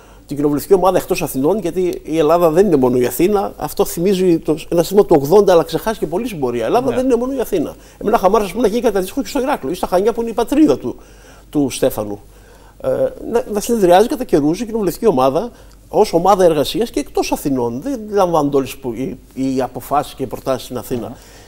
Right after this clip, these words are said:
Speaker 1: Συνεδρίασαν, ήταν, νομίζω, ουσιαστική η κουβέντα. Αποτυπώθηκε το κοινοβουλευτικό έργο. Σήμερα βγήκαν και τα ποιοτικά στοιχεία. Ο σύριζα στο κοινοβουλευτικό έργο πάει πάρα πολύ καλά.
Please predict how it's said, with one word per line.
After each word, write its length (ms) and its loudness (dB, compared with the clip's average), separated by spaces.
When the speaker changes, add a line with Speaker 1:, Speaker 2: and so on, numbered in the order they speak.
Speaker 1:
Συνεδρίασαν, 720 4
ήταν, 540 0
νομίζω, 420 -2
ουσιαστική 960 -6
η 320 -12
κουβέντα. 560 -4
Αποτυπώθηκε 560 -2
το 80 -8
κοινοβουλευτικό 600 -2
έργο. 260 -2
Σήμερα 240 -2
βγήκαν 180 -6
και 60 -10
τα 100 -2
ποιοτικά 340 -4
στοιχεία. 420 -2
Ο 80 -6
σύριζα 280 -8
στο 300 -12
κοινοβουλευτικό 420 -2
έργο 160 2
πάει 160 0
πάρα 260 4
πολύ 160 -6
καλά. 380 -4